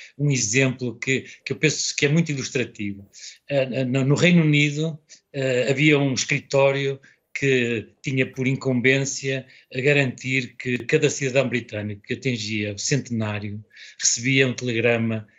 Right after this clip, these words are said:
da rainha. E, eh, é interessante ver que de mil novecentos e cinquenta e dois a dois mil e um aumentou quinze vezes o número de telegramas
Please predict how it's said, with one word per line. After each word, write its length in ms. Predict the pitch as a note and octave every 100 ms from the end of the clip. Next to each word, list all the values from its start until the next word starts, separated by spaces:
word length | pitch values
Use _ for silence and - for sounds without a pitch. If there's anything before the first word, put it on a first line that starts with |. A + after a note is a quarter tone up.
| _ -
da 240 | G2+ A#2+
rainha. 480 | F#2 G#2+ G2 F#2 F2 _ _ _ - - - -
E, 440 | D3 D3+ E3+ E3+ -
eh, 320 | C#3 B2+ A#2+ A#2 -
é 100 | C#3
interessante 500 | D3 - - F3 -
ver 360 | B2 B2 A#2 -
que 200 | A#2 - _ - _
de 100 | -
mil 140 | B2 F#3
novecentos 380 | F3+ - D#3+ C3
e 60 |
cinquenta 360 | A#2+ B2+ C3+ B2
e 60 |
dois 640 | G#2+ A2 A2 A2+ - - - - - _ -
a 260 | C3 A2+ -
dois 260 | A#2+ C#3+ B2
mil 580 | D3 E3 D3 A#2 G2+ G2+
e 220 | C3+ C3
um 280 | C3 D3 E3+ - _ _ _ _ _ -
aumentou 500 | D#3+ D#3+ D3+ E3 -
quinze 420 | - F#3 F#3 C3
vezes 800 | A2+ B2+ C#3+ C#3+ - - - - -
o 80 | C#3
número 340 | C#3 D3 C#3
de 60 | C3
telegramas 800 | B2 A#2 A2 A#2+ B2 B2 A#2+